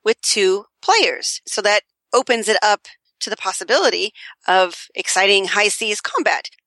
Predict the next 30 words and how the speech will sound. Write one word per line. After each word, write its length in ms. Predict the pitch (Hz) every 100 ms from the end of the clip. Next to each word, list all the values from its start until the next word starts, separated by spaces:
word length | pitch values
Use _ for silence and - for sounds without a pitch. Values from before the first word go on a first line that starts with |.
| _
Basic 380 | 277 277 277 269
idea 280 | 247 240 240
is 140 | 240
you're, 220 | 220 220 214
each 180 | 226 -
player 180 | 233 214
is 80 | 208
a 40 |
captain 360 | - 214 - 220
of 80 | 196
their 160 | 208 196
own 220 | 202 202
warship, 420 | 185 190 - 226 196
and 80 |
you're 100 | 190
trying 320 | 175 180 180 190
to 200 | 208 196
eliminate 400 | 196 190 190 196 -
all 160 | 190
the 120 | 185
other 160 | 185 185
players, 380 | - 180 175 190
or 160 | 208
there 260 | 202 196 190 196
now 240 | 202 190
introduces, 720 | 185 185 180 180 180 175 175
um, 360 | - 165 160 156 _ -
team 440 | - 240 214 196 -
play, 400 | 185 156 117 - _
so 200 | - 190